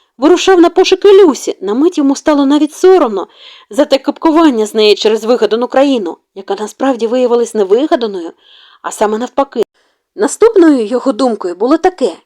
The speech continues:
якщо вигадана країна таки справжня, то і Люсі має бути десь неподалік. З цією думкою він щосили заволав: "Люсі! Люсі, я теж тут! Це я, Едмунд!"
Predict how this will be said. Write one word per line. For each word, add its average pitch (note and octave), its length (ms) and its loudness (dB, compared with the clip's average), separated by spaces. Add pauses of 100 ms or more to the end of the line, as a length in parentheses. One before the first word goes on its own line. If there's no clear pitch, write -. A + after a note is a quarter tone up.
(140)
якщо A#3 340 0
вигадана D4 440 4
країна C#4+ 360 0
таки A3 220 -6
справжня, F4 540 -2 (100)
то A3 120 -2
і G3+ 100 -2
Люсі C4+ 300 -2
має D#4+ 220 2
бути A3 220 0
десь A3 220 0
неподалік. A3+ 560 -4 (160)
З - 180 -20
цією G#3 300 -2
думкою B3+ 460 0
він C4 120 -2
щосили B3 460 -4
заволав: G#3 420 -6 (280)
"Люсі! D#4 640 4 (120)
Люсі, F4+ 500 6
я C#4+ 120 4
теж A#4+ 300 4
тут! A4+ 360 4
Це F4+ 140 4
я, A4+ 460 6
Едмунд!" E4 280 2